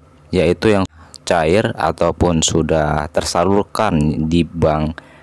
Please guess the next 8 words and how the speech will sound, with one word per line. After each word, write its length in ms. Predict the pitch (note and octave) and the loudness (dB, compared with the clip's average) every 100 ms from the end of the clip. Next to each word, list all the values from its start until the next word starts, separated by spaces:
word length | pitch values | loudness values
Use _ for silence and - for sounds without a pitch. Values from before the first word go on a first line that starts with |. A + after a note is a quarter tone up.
| - - - | -20 -20 -8
B 240 | - C3 C#3+ | -4 -2 -2
S 160 | - - | -4 -2
I, 320 | A2+ C#3 D#3 - - - - | 2 2 0 -6 -18 -20 -8
itu 400 | F#2+ F#2+ A#2 A#2+ | -4 0 4 4
sekitar 720 | - G#2 G2 G2 - G#2+ G2+ - | 4 0 0 -2 0 0 -2 -6
delapan 880 | E2 F2 F2+ F2 - F#2+ F#2 F2+ F2+ - - | -2 0 2 0 -2 -2 0 2 0 -2 -2
puluh 480 | F2 E2 E2 D#2+ | 0 2 2 2
persen 640 | - - - E2+ D2 C#2+ | -2 -4 -2 -2 -4 -8